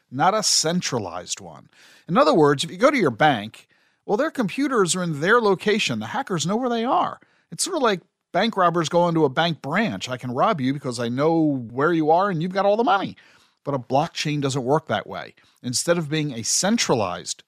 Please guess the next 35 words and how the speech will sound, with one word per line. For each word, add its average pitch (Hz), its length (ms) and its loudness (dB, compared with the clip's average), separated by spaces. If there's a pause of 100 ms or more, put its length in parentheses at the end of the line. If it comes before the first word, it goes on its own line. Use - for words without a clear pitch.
database, 104 580 -2
it's 170 240 -2
a 190 160 0
decentralized 123 1300 -2
database, 95 520 -4 (320)
meaning 196 300 0
the 175 80 2
data 220 380 2
that 170 180 0
is 143 140 0
stored 196 400 4
on 151 100 4
a 131 60 2
blockchain 135 560 0
is 127 120 -4
actually 175 420 0
stored 175 340 0
on 147 160 2
computers 147 680 -4 (100)
scattered 220 500 2
all 262 160 8
over 269 160 2
the 262 80 4
world, 262 460 0
millions 320 400 -4
of 98 160 -8
them. 87 180 -18 (460)
And 139 120 -2
this 220 140 2
is 196 160 -4
why 156 200 2
blockchains 143 680 0
are 147 60 -4
considered 120 600 -2
unhackable. 117 760 -4